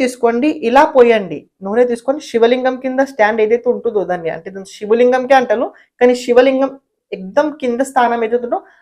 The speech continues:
అక్కడ ఆ స్థానానికి ఈ మీ చేతి నుంచి, ఈ మధ్యమ స్థానం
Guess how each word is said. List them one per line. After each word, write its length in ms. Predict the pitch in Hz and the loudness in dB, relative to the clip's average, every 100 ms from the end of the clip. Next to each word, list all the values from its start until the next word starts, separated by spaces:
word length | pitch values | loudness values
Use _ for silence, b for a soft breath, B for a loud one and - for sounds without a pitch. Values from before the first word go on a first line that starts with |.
| b | b
అక్కడ 300 | 208 214 277 277 220 | -8 -2 -2 0 2
ఆ 20 | 240 240 | 0 0
స్థానానికి 500 | 226 220 226 247 - - 247 | 0 0 0 -4 -8 -8 -4
ఈ 40 | 247 240 | -2 0
మీ 100 | 247 247 | 0 2
చేతి 280 | 233 240 277 | 0 2 0
నుంచి, 240 | 262 254 320 | -4 -4 -4
ఈ 40 | |
మధ్యమ 440 | 240 208 175 247 311 - | 0 0 0 0 0 0
స్థానం 340 | - 247 262 | 0 2 0